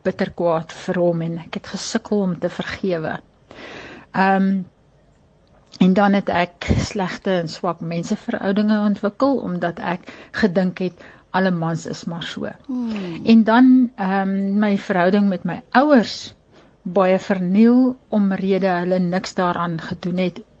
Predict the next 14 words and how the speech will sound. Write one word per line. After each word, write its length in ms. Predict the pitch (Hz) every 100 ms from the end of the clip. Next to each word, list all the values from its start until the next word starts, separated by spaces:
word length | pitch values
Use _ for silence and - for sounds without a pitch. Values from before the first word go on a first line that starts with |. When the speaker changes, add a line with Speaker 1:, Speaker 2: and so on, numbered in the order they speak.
| -
Speaker 2:
Hmm. 540 | 220 196 175 160 -
Speaker 1:
ooit 380 | 262 262 196 -
nie. 200 | 170 175 - - - - - -
Ehm, 420 | 190 185 180 180 - - -
nooit 480 | 214 226 240 226 -
vir 380 | - - - -
hom 180 | 208 202
berisp 460 | 196 185 185 -
of 380 | 202 175 - - - - - - -
op 80 |
sy 100 | -
plek 280 | 202 208 190
gesit 440 | - 190 185 - 226
of, 220 | 185